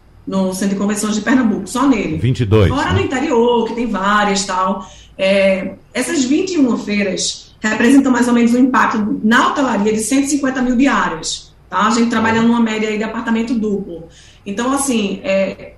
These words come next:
Speaker 1: veja se, se a hotelaria teve impacto também em relação a isso.
Speaker 2: Uhum.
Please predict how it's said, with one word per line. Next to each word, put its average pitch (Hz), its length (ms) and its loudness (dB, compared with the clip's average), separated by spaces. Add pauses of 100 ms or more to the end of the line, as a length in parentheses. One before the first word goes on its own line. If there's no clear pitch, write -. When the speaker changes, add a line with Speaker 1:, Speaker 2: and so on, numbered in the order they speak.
Speaker 1:
veja 254 200 -2
se, - 220 -6
se - 80 -6
a 294 80 0
hotelaria 285 380 0
teve 233 160 0
impacto - 460 0
também 190 260 -6
em 180 40 -6
relação 190 380 -4
a 180 60 -6
isso. - 320 -10
Speaker 2:
Uhum. 143 320 -2